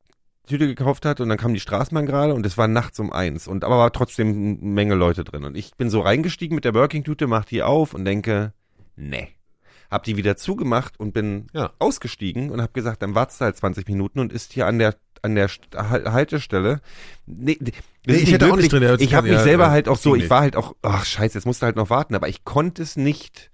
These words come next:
Speaker 2: Ja.
Speaker 1: Du, das ist eine Mischung auch aus Eitelkeit, weil ich nicht möchte, dass die Leute von mir abgenervt sind, aber gleichzeitig denke ich auch, ich will die Leuten auch jetzt nicht hier irgendwie
Speaker 2: Das kann man auch nicht machen.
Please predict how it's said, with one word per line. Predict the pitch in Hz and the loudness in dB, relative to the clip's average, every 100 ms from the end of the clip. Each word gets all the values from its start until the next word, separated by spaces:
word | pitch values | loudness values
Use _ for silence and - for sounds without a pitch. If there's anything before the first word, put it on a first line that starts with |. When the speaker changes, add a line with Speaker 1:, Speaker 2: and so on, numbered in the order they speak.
| - | -8
Speaker 2:
Ja. | 87 - _ _ _ | -8 -8 _ _ _
Speaker 1:
Du, | 113 165 | -8 -2
das | 202 117 | 0 -2
ist | 139 | -2
eine | 151 | 0
Mischung | 131 147 - | 0 0 -2
auch | 104 | 0
aus | 107 | 0
Eitelkeit, | 101 - - - 85 - | 2 0 -2 -4 -4 -2
weil | 107 | -4
ich | - | -2
nicht | 127 | -4
möchte, | 113 113 107 | -2 -4 -2
dass | 107 | -4
die | - | -2
Leute | 107 104 123 | 0 2 0
von | 110 107 | -4 -2
mir | 107 - | -2 -2
abgenervt | - 110 80 92 - | -6 -4 -4 -6 -6
sind, | 147 165 | -6 -2
aber | 113 110 | 0 2
gleichzeitig | 104 123 123 117 | 2 0 -2 -2
denke | 120 | -2
ich | 110 | -2
auch, | |
ich | 101 | -2
will | 120 123 | -2 -2
die | 117 | -2
Leuten | 101 120 - - | 0 0 -2 -6
auch | - | -4
jetzt | 107 - | -6 -6
nicht | 110 | -12
hier | - 127 | -6 -4
irgendwie | - 113 107 110 110 113 - _ _ _ _ | -2 -4 -4 -4 -2 -4 -6 _ _ _ _
Speaker 2:
Das | - 78 | -18 -6
kann | 104 | -2
man | 101 | 0
auch | 80 | 0
nicht | 73 | -2
machen. | 71 69 | -6 -8